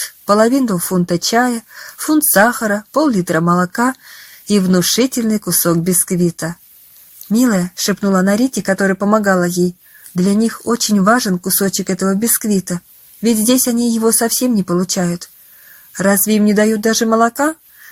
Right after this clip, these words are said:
Одна леди купила для них корову, чтобы у них всегда было хорошее молоко, но это не сработало. Смотрительница забирает сливки себе,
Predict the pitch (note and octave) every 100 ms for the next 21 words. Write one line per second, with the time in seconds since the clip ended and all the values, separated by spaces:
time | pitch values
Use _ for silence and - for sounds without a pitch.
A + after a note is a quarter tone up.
0 | - - - - - - - C4 C4+ C#4
1 | D4 C#4 C4+ C4 C4 B3+ D4 C4+ G3+ G3
2 | G3 - A3+ B3 G#3+ F3+ G3+ F#3+ G3 G#3
3 | G#3+ - - A3 G3+ G#3+ F#3+ G3 G3+ G#3+
4 | G3+ G3+ A3 G#3 A3 A#3 - F3+ F3 -
5 | _ - A3+ C4+ C#4+ G3+ G3 F#3+ A3 G#3
6 | F#3+ F3+ E3+ F3 _ - - A3 A3 A3+
7 | C#4 C#4+ G#3+ F#3 F#3 F#3+ G3 G3+ A#3+ A3+
8 | - A3 A3+ - B3 - A#3+ F#3 F3+